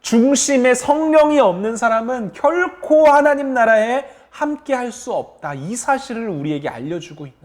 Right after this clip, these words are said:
거예요. 여러분, 여러분들은 어떤 눈을 가지고 세상을 바라보고 있나요?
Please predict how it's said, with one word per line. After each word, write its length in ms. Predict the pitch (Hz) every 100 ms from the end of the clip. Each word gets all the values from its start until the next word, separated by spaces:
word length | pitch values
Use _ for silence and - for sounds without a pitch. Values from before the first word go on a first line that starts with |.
| 135
거예요. 160 | _ _ _ _ _ _ _ _ _ _ _ _ _ _ - - _ 165
여러분, 440 | 170 170 180 147 - _ _ _
여러분들은 560 | 139 196 214 214 220 214
어떤 420 | 110 - 262 285
눈을 600 | 277 254 247 247 226 214
가지고 380 | 202 156 170 190
세상을 400 | 196 233 220 208
바라보고 480 | - 147 156 156 165
있나요? 500 | 151 117 110 131 127